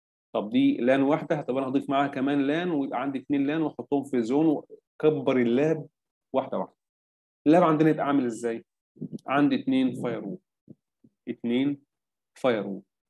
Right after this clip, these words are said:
الانترفيس الاول في كل فاير وول فيهم هعمله هو، انا هعمله الوان انترفيس. عاوز تغير عندك غير براحتك، انا بقى بقول لك على اللاب اللي احنا هنشتغل عليه.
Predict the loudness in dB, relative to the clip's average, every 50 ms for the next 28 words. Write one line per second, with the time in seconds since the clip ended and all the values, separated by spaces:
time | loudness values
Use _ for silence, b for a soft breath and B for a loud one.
0 | _ _ _ _ _ _ _ _ _ _ _ _ _ _ _ _ _ _ _ _
1 | _ _ _ _ _ _ _ _ _ _ _ _ 2 2 4 6 4 2 4 4
2 | 2 4 4 2 4 6 4 4 6 6 6 8 8 6 4 2 0 -2 0 2
3 | 2 2 0 0 0 0 2 2 2 0 -2 -4 -2 -2 -2 -2 -4 -4 -4 -2
4 | 0 0 0 2 2 0 0 -2 -4 -12 -12 -8 -4 -4 -4 -4 -4 -4 -4 -4
5 | 0 0 2 2 2 2 0 0 -2 -6 -8 -10 -12 -12 -12 -14 -14 -14 _ _
6 | -20 -20 _ _ _ _ _ _ _ _ _ _ _ _ _ _ _ _ _ _
7 | _ _ _ _ _ _ _ _ _ _ _ _ _ _ _ -4 0 0 0 0
8 | -2 -4 -2 2 2 4 4 2 0 -2 -4 -4 -4 -6 -8 -8 -6 -2 0 0
9 | 0 0 -2 -4 -6 -8 -8 -6 -8 -6 -6 -4 -4 -4 -4 -2 -2 0 0 -2
10 | 0 0 -2 0 0 -2 -2 -2 -4 -4 -4 -6 -6 -4 -4 -4 -4 -4 -6 -10